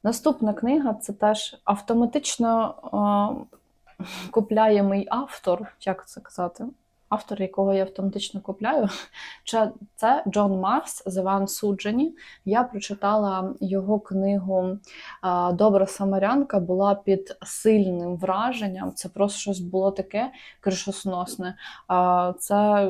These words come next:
жах і круто одночасно, якось так. Я зрозуміла, що він теж, а, друкує і інші непогані книжки, і я чула від, е, своїх знайомих, що варто прочитати, тому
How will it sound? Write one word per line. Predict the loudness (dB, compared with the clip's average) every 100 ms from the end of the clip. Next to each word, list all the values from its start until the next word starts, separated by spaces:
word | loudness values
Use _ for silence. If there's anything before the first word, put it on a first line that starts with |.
| 0
жах | 0 2 2 2 -4 -8
і | -2 0 0 -2 _
круто | -2 -2 0 2 2 2
одночасно, | 0 0 0 -2 -4 -6 -8 0
якось | 0 0 -4
так. | -2 -6 -6 -14 -20 -20 -8
Я | 2 4
зрозуміла, | 4 2 2 2 2
що | -2 0
він | 2 2
теж, | 2 0 -2 -6
а, | -6 -4 -4 -4 -2
друкує | -4 0 2 4 2 0 -4
і | -2 0 0 -2 -2
інші | -2 -2 -6 -6
непогані | -2 0 0 0 0 0
книжки, | -2 -8 -6 -2 -2
і | 0 0
я | 0 0 -2
чула | -4 -2 2 2 0
від, | -8 -10
е, | -10 -10 -10
своїх | -8 -6 -6 -8
знайомих, | -8 -4 0 0 0
що | -8 -6
варто | -4 -4 -6 -16
прочитати, | -12 -10 -8 -8 -8
тому | -10 -4 -4